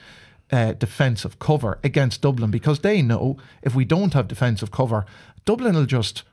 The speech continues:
uh, work the ball to a position. They'll see Con O'Callaghan in one-on-one with Tom O'Sullivan, and they'll kick any type of ball into him because he'll win it,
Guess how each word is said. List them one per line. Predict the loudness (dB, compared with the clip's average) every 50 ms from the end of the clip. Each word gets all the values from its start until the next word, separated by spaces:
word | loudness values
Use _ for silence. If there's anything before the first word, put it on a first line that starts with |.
| _ _ _ _ -2
uh, | 0 0 0 0
work | 0 0 0 0 0
the | -2
ball | 0 0 0 -2 -2
to | -4 -4
a | -4
position. | -2 -2 -2 -2 0 0 -2 -4 -4 -8 -16 -20 -6 -2
They'll | -2 -2
see | 0 0 0 0 2 0 0 -2
Con | -2 0 0 2 2
O'Callaghan | 2 2 0 2 2 2 2 2
in | 0 0 0 0
one-on-one | 0 2 2 2 2 0 0 0
with | 0 -2
Tom | -2 -2 -2 -2
O'Sullivan, | -2 -2 -2 -2 0 -2 -2 -2 0
and | 2 2 2
they'll | 2 2
kick | 0 -2 -2 -2 0 0
any | 2 2 2 2
type | 2 0 0 0
of | 0 0
ball | 0 0 0 0
into | 0 -2 -4 -4 -8
him | -12 -12 -14 _ _ _ -6
because | -6 0 0 2 0 0 -2 -6 -12 -20 -20 -20
he'll | _ 0 0 2 2 2
win | 2 2 2 2
it, | 2 0 -2